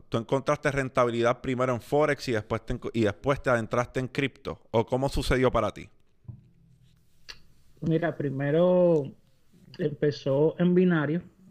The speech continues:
Speaker 2: la rentabilidad, eh, donde se construyó un poquito de capital.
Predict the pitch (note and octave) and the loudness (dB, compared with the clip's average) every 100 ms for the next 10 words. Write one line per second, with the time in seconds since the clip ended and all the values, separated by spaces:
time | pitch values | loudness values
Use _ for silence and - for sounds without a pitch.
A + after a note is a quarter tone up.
0 | - - C#3+ C#3 C#3+ C#3+ - C#3+ C#3+ D#3 | -18 -6 -4 0 0 0 0 0 2 2
1 | D3+ C#3+ - _ _ _ _ _ _ _ | 0 -2 -10 _ _ _ _ _ _ _
2 | _ - B2+ B2 A#2+ B2 B2+ B2 C3 C3+ | _ -6 -2 -2 -2 -2 0 -2 -2 0
3 | B2+ C3+ C3 B2+ C#3+ D3+ D#3+ D#3 D3+ D3 | 2 2 2 0 0 2 2 2 0 0
4 | D#3+ C#3 C3 D#3+ | 0 0 -4 -6